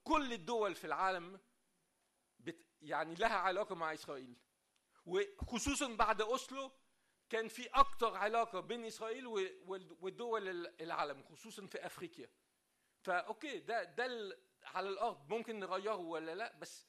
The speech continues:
مش ممكن ن-، يكون لنا أوهام. يعني مقاطعة إسرائيل من ناحية شعبية مهمة قوي، بس في نفس الوقت في تأييد حتى الآن لل-،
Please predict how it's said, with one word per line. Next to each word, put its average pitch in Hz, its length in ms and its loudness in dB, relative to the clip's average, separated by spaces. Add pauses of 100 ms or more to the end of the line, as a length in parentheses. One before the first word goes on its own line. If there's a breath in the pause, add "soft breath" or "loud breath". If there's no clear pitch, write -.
(100)
مش 151 180 -14
ممكن 220 400 -8
ن-، 139 480 -20 (320 soft breath)
يكون 202 340 -12
لنا 208 200 -2
أوهام. 160 720 0
يعني 131 340 -6 (200 soft breath)
مقاطعة 214 560 2
إسرائيل 190 480 -6
من 160 220 -12
ناحية 185 240 -8
شعبية 170 420 -6
مهمة 156 420 -6
قوي، 135 280 -4 (760 soft breath)
بس - 420 -10 (180)
في - 120 -16
نفس 233 280 -2
الوقت 170 400 -4
في 269 240 -10
تأييد 214 640 -6
حتى 196 300 -6
الآن 180 440 -8
لل-، 175 180 -10